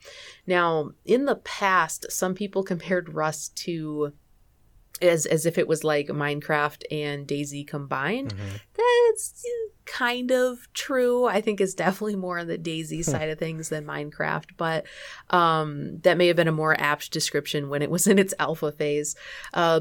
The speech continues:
Speaker 1: but in this game, uh, you can, you can play solo and you can play on private servers or have servers that you, that you purchase and, you know, just play with your friends. But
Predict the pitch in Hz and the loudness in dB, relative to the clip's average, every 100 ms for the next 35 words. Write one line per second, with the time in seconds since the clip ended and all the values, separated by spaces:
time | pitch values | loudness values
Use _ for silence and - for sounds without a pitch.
0 | 156 - 185 - 196 190 - 180 180 180 | 2 4 6 6 2 2 0 2 2 0
1 | 175 170 - 156 156 165 196 165 170 196 | -4 -8 -6 -2 -2 -4 -6 -4 -6 0
2 | 254 285 294 262 254 262 269 175 170 160 | 2 6 6 6 4 2 2 0 -2 -2
3 | 170 165 170 156 160 170 - 165 160 165 | -4 -4 -2 0 0 0 -2 -2 -2 -4
4 | 156 151 147 - 147 143 151 147 147 156 | -4 -6 -6 -6 -6 -4 -6 -4 -4 -4
5 | 151 147 147 147 143 143 139 147 - 147 | -6 -6 -6 -6 -8 -8 -6 -6 -6 -10
6 | 147 143 139 143 _ - 139 143 147 151 | -8 -10 -10 -12 _ -12 -8 -8 -6 -6
7 | 156 143 139 139 - 147 147 | -4 -6 -6 -10 -6 -2 -2